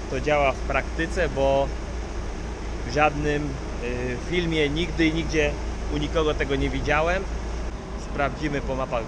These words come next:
Google, jak to wszystko pracuje, czy to działa, czy nie zabłądzimy, ale pierwsze sygnały prowadzą dobrze. Z hotelu w lewo do przystanku.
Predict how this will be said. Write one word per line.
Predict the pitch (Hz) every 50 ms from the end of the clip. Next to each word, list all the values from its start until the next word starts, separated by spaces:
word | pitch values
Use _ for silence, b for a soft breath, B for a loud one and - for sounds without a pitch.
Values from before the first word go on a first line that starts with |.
| - -
Google, | 156 160 156 156 160 160 - - - - - - - - -
jak | 123 127 -
to | - - 120
wszystko | 110 - - - - 123
pracuje, | 107 113 113 110 - 147 147 156 156 156 156 - - - - - - - - - -
czy | - - -
to | 120 117 113
działa, | 135 139 143 143 143 139
czy | - - 120 110 110
nie | 110
zabłądzimy, | 104 113 113 107 117 120 110 - 135 143 147 151 151 151 - - - - - - - - - - - - - - - -
ale | 113 120 120 120 120 120 120 120 120 120 113 - - - -
pierwsze | 143 139 131 - 143
sygnały | - - - 117 - 123 127 123 120 120 120
prowadzą | 113 113 117 117 120 117 107 110 101 101 -
dobrze. | 135 147 143 - - 139 135 131 131 127 - - - - - - - - - - -
Z | - - -
hotelu | 135 127 - 131 123 117 113 104 98
w | - -
lewo | 127 139 139 135 127 127 120 117 117 110 101
do | 110 113 110 107 107 104 104 101 - - - - - - - - - - - -
przystanku. | - - - - - 135 131 135 139 131 - 139 139 135